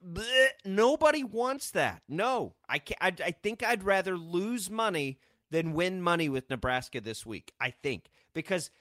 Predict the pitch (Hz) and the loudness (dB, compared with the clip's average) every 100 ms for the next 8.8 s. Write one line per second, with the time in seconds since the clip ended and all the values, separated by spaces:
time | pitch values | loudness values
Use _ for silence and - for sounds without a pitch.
0 | _ - 165 - 160 156 165 147 170 208 | _ -4 -4 -2 -6 -4 -8 -4 -2 -2
1 | 220 208 180 190 - 185 175 170 160 151 | -2 -4 0 0 -2 -2 -2 -4 -6 -4
2 | 160 185 220 _ _ 180 165 - 226 233 | -4 -4 -8 _ _ -8 -8 -6 -6 -6
3 | _ _ _ _ _ _ _ - 453 453 | _ _ _ _ _ _ _ -14 -12 -8
4 | 427 170 165 151 139 135 123 - - 139 | -8 -6 -6 -6 -6 -8 -8 -4 -2 2
5 | 143 143 123 143 131 123 113 151 254 269 | 0 0 -6 -4 -2 -2 -2 -2 -2 -2
6 | 277 240 277 359 - 214 254 262 - 269 | -4 -4 -4 -4 -8 -6 -4 -4 -6 -6
7 | 277 285 294 277 285 294 311 294 247 160 | -6 -6 -4 -2 -2 0 -2 0 0 -2
8 | 170 254 302 262 277 302 247 | -4 -2 0 0 0 0 -2